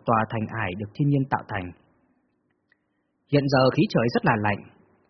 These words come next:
liên tục có những bông tuyết từ trên trời cao bay xuống, lúc này tuyệt đối không phải là lúc thích hợp để người đi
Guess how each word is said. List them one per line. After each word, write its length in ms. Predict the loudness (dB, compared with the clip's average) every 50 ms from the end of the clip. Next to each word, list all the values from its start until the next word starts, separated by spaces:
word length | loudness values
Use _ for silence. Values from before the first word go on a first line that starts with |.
| _ _ 0
liên 180 | 4 6 6 6
tục 100 | 6 2 2
có 80 | 2 0 2
những 140 | 2 4 4
bông 140 | 4 4 4
tuyết 100 | 2 2 2
từ 60 | 0 0
trên 140 | 0 -2 -2
trời 140 | 0 0 -2 0
cao 160 | -2 -2 -4 -2 0
bay 120 | 0 0 0 0 0
xuống, 200 | 0 0 0 0 -2 -4 -8 _ _ _ _ _ _ _ _ _ -2
lúc 160 | 0 2 2
này 220 | 4 4 4 4 4 4
tuyệt 120 | 2 0 0
đối 140 | 2 0 0 2
không 120 | 2 0 2
phải 100 | 2 0
là 100 | 0 0 0
lúc 140 | 0 0 0 0
thích 120 | -2 -2 -2
hợp 120 | -6 -6 -6 -4
để 100 | -4 -4
người 160 | -2 -2 0 0
đi 80 | 0